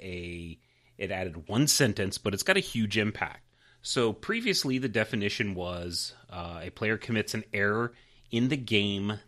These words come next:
that cannot be corrected by only publicly available information, uh, and does so without the opponent's permission. Okay. Uh, now it says, uh, a player commits a, an error in the game that cannot be corrected by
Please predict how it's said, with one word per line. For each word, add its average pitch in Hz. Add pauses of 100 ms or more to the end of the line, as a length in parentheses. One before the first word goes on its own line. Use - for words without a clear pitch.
that -
cannot 123
be 120
corrected 110
by 92
only 98
publicly 107
available 117
information, 120 (640)
uh, 92
and 101
does 127
so 139
without 113
the 120
opponent's 98
permission. 107 (460)
Okay. 85 (460)
Uh, 87
now 120 (440)
it -
says, 95
uh, 87
a 90
player 101
commits 101
a, 98
an 98
error 98
in 101
the 107
game 104
that 98
cannot 92
be 101
corrected 104 (320)
by 92